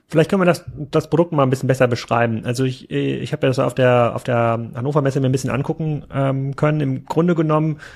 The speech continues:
ähm, also Energiesicherheit ist jetzt nicht, dass ihr große Solarkraftwerke irgendwie als Backup-Speicher betreibt, sondern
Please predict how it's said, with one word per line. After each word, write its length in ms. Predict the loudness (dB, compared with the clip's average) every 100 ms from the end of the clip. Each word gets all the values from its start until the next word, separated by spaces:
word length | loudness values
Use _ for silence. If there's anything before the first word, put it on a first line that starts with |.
| -20 -2
ähm, 280 | 0 0 -6
also 260 | -4 -2 -2
Energiesicherheit 1080 | -6 -14 -8 -2 -2 0 -2 0 2 2 2
ist 100 | 0
jetzt 160 | 0 0
nicht, 180 | -2
dass 160 | -2 -2
ihr 320 | 2 2 2
große 500 | -4 -4 -4 -2 -2
Solarkraftwerke 680 | 2 2 2 -2 -2 -2 0
irgendwie 320 | -4 -4 -2
als 180 | -2 0
Backup-Speicher 640 | -2 -2 -4 0 0 2
betreibt, 420 | 0 -2 0 0
sondern 380 | 0 0 0 0